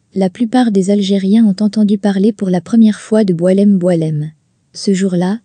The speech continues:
il a été nommé au palais présidentiel d'El Mouradia par décret présidentiel du vingt janvier deux mille vingt.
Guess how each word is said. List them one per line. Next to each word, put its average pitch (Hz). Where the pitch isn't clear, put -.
il 220
a 233
été 240
nommé 226
au 196
palais 196
présidentiel 190
d'El 190
Mouradia 202
par 185
décret 190
présidentiel 196
du 170
vingt 208
janvier 202
deux 214
mille 190
vingt. 160